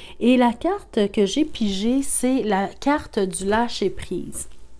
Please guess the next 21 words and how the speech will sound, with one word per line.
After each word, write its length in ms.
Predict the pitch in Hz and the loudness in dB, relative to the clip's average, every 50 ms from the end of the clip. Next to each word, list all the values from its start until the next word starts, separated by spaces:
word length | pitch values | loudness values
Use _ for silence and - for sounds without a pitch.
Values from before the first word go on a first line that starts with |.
| - - - - | -18 -18 -12 -6
Voyez-vous 440 | 208 202 220 226 240 233 240 254 269 | -2 0 0 2 2 0 0 -2 -2
comment 340 | - 247 208 214 220 226 | 0 0 2 2 2 2
elle 160 | 220 214 196 196 | 2 2 2 4
est 80 | 190 | 2
belle, 300 | 190 180 196 208 214 220 | 2 2 2 0 0 0
cette 260 | 214 - 185 185 - | -2 -4 -6 -6 -6
carte-là ? 640 | - - 202 196 - - - 185 180 185 190 208 302 359 - - - - - - - - - - - - - - - | -6 -6 -6 -6 -6 -2 0 0 0 2 0 0 -2 -4 -8 -12 -20 -18 -18 -18 -16 -16 -18 -18 -18 -18 -14 -4 2
Donc, 240 | 220 226 233 233 - | 4 4 4 6 6
lâcher 420 | 320 349 427 - - - 277 226 | 6 6 6 4 2 0 0 0
prise, 420 | 220 - - - 294 320 349 330 233 | 0 -2 -2 2 4 6 6 6 4
je 80 | 226 | 2
vous 100 | 226 233 | 0 0
dirais 400 | 233 208 - 240 247 240 - 381 381 | -2 -2 0 -2 0 0 2 2 2
dans 140 | 330 233 220 | 2 2 2
cette 260 | - - 233 208 - | 2 0 0 0 0
situation-là, 1080 | - - - - - - 320 320 262 214 202 196 - - 214 202 190 190 196 220 277 | -2 -4 -2 -2 -2 0 2 4 4 4 2 2 0 0 0 2 2 2 2 0 0
de 120 | 285 220 208 | 0 2 2
lâcher 500 | 202 214 254 320 359 349 - - 240 208 | 4 4 4 4 2 0 0 -2 -2 -2
prise 480 | - - - 269 285 302 311 285 - | -2 -4 -2 2 4 4 4 4 2
sur 340 | - - - - 247 226 233 | 0 0 0 2 2 2 2
justement 720 | 214 - 247 311 302 - - 247 220 208 214 220 226 240 | 0 0 -2 -2 -2 -2 0 2 2 4 4 2 2 0